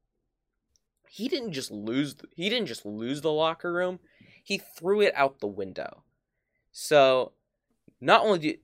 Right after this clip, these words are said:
the, the players are actively laughing at him now.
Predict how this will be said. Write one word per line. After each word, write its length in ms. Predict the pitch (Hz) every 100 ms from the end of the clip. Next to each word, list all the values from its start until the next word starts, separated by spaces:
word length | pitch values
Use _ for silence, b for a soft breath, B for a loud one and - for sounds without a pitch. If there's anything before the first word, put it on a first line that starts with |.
| -
the, 140 | 156 139
the 140 | 147
players 400 | - 233 240 208
are 120 | 151 -
actively 460 | 143 147 147 135
laughing 580 | 113 107 101 101 104 98
at 160 | 92 -
him 120 | -
now. 300 | - - -